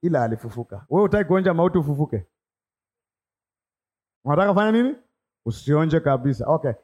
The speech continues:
Maneno haya alisemwa mbele ya kaburi la Lazaro. Alifufuliwa. Yuko wapi? Kama mauti ya mwili inazungumziwa. Kwa mauti inazungumziwa, hata onja mauti kamwe ilikuwa sio mwili. Ni wapi? Roho. Nakumbuka vizuri?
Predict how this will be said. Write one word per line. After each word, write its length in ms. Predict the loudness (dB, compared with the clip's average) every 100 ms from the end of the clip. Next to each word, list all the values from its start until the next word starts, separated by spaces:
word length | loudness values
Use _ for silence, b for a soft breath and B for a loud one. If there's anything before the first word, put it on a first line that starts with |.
| _ _ _ _ _ -6
Maneno 460 | 0 2 2 2
haya 100 | 2 2
alisemwa 340 | 2 2 2
mbele 220 | 2 2
ya 80 | 2
kaburi 220 | 2 2
la 80 | 2
Lazaro. 480 | 2 2 0 -2 -2
Alifufuliwa. 760 | 0 0 2 2 2 2 -2 -8 _ _ _ _ _ _ _ _
Yuko 180 | -4 2
wapi? 360 | 4 2 0 -6 -8 _ _ _ _ _ _ _ _ _ _ _ _ _ _ _ _
Kama 240 | 0 2 4
mauti 360 | 4 2 2
ya 120 | 2
mwili 240 | 2 2 4
inazungumziwa. 680 | 2 2 0 0 0 -2 -8 _ B B
Kwa 100 | -2
mauti 320 | 2 4 4
inazungumziwa, 400 | 2 2 2 2
hata 140 | 2 2
onja 240 | 2 2
mauti 360 | 2 2 2 0
kamwe 420 | 0 2 0 -2 -6 -2
ilikuwa 280 | 2 2
sio 160 | 2 2
mwili. 380 | 2 0 -2 -6 0
Ni 60 |
wapi? 420 | 2 2 0 -2 -6 _ _ _ _ _ _ _ _ _ _ -4
Roho. 220 | 0 2
Nakumbuka 340 | 2 4 4
vizuri? 320 | 4 2 0